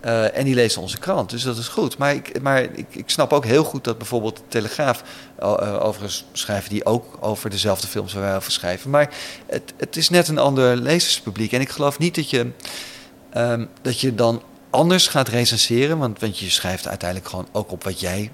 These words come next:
vindt en wat jij, eh, denkt en wa-, eh, eh, jouw oordeel over die film. Maar, ehm,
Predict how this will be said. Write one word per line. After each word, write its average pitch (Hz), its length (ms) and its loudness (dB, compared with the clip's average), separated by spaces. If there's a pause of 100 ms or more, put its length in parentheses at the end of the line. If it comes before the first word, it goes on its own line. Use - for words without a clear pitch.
vindt 139 300 -2
en 123 60 -4
wat 101 160 -6
jij, 95 240 -6 (480)
eh, 85 100 -10 (380)
denkt - 380 -4
en 117 100 -6
wa-, 104 140 -6 (640)
eh, 110 180 -10
eh, 104 80 -6
jouw 101 180 2
oordeel 98 420 0
over 104 240 0
die 95 100 -8
film. 135 280 -4 (480)
Maar, 107 340 4 (600)
ehm, 113 420 -2